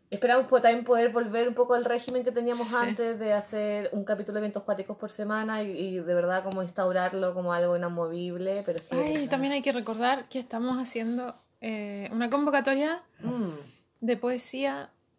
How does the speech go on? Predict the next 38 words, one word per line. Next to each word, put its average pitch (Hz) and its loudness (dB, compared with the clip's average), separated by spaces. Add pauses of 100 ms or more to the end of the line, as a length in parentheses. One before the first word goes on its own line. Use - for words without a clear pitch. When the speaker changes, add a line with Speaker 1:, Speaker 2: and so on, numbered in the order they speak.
(560)
Speaker 2:
Pueden 233 0
ver 240 -2
toda 240 0
la 247 0
información 240 0
en 233 2
Instagram 233 0
y 226 0
en 226 -2
Facebook 233 -6
de, 247 -2
de 233 0
Realidad 226 2
Poética. 294 4 (840)
Speaker 1:
Sí. 170 -8 (140)
Speaker 2:
La 220 -2
idea 233 2
es 240 -2
publicar 214 -2 (400)
un 214 -4
fanzine. 208 -6 (1300)
Speaker 1:
No 247 0
sabemos 269 8
en, 233 2
en, 226 0
Speaker 2:
Y 240 2
Speaker 1:
en 185 -6
Speaker 2:
no 233 -2
sabemos 220 -4
qué, 220 -6
con 202 2
Speaker 1:
cada 185 4
Speaker 2:
qué, - 0
Speaker 1:
cuánto. 214 2
Speaker 2:
eso, - -12 (240)
con 202 -12
qué 185 -16 (340)
periodicidad. 185 -14